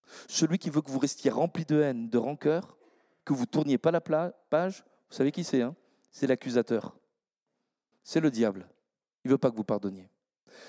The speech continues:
Mais celui qui veut restaurer votre vie et qui veut,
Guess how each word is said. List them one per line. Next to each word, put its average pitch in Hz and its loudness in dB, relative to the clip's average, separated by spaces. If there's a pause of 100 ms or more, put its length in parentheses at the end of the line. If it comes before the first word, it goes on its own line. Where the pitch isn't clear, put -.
(300)
Mais 110 -2
celui 147 2
qui - -4
veut 131 4
restaurer 135 2
votre 123 -2
vie 117 -6 (280)
et 117 -4
qui - -6
veut, 131 0